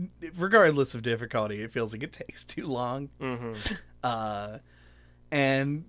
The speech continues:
Speaker 1: yeah, it's just not that, it, it, I guess it's tense, so that's good.
Speaker 2: Yeah.
Speaker 1: Uh, but that's, that's,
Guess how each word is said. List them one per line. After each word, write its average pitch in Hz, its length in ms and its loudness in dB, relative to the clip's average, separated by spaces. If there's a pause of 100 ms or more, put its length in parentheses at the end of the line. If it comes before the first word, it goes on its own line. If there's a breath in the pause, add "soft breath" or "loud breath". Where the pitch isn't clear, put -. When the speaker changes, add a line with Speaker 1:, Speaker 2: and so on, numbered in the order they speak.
Speaker 1:
yeah, 233 340 4
it's 151 260 6
just 202 220 4
not 190 220 2
that, 143 320 4 (120)
it, - 140 -6 (140)
it, - 140 -6
I 175 100 10
guess 302 280 6
it's 294 320 2
tense, - 720 -2 (260)
so 160 220 2
that's 156 300 4
good. 135 280 4
Speaker 2:
Yeah. 175 200 6 (480)
Speaker 1:
Uh, 123 380 2
but 135 260 0
that's, 151 380 2
that's, 135 640 -4